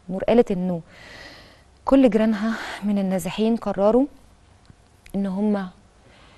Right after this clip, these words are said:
يعملوا من الخيم دي بيوت جديدة ليهم عشان تحميهم من الأمطار، من الأمطار بس. يعني هم يعني حتى يا عيني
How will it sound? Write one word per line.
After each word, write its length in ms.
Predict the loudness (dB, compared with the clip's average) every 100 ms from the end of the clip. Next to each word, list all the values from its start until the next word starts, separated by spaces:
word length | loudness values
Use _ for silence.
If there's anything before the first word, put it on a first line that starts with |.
| -20 -10
يعملوا 320 | -4 -2 0 0
من 120 | -2
الخيم 400 | -6 -4 -2 -2
دي 280 | -4 -6 -6 -10
بيوت 500 | -8 -6 -8 -10 -20 -10
جديدة 440 | -6 -4 -4 -4 -8 _ _ -12
ليهم 440 | -6 -4 -4 -6
عشان 340 | -8 -8 -8 -6
تحميهم 560 | -8 -2 0 0 -2
من 140 | -4 -4
الأمطار، 540 | -4 -6 -6 -8 -8 -16 _ _ _ _ _ _ _ _ _ _ _ -10
من 60 | -2
الأمطار 540 | 0 0 0 0 0
بس. 340 | 0 -2 -2
يعني 220 | -4 -2 -2
هم 180 | -4
يعني 200 | -4 -4
حتى 320 | -4 -4 -2 0
يا 60 |
عيني 240 | 0 0